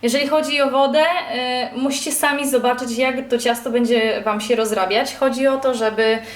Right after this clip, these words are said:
ciasto nie było, jakby żeby się nie rozrywało, tak? Tylko musi być po prostu elastyczne. Tak jak powiedziałam, będzie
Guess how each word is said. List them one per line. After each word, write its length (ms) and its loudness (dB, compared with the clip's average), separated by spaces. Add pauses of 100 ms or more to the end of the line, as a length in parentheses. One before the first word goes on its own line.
(220)
ciasto 680 2 (120)
nie 220 -2
było, 600 4 (440)
jakby 240 -4
żeby 200 2
się 100 -4
nie 120 2
rozrywało, 580 2
tak? 320 -2
Tylko 240 -4
musi 200 -4
być 120 -2
po 80 -4
prostu 320 0
elastyczne. 680 -2 (2750)
Tak 100 -4
jak 120 -4
powiedziałam, 560 0
będzie 400 -2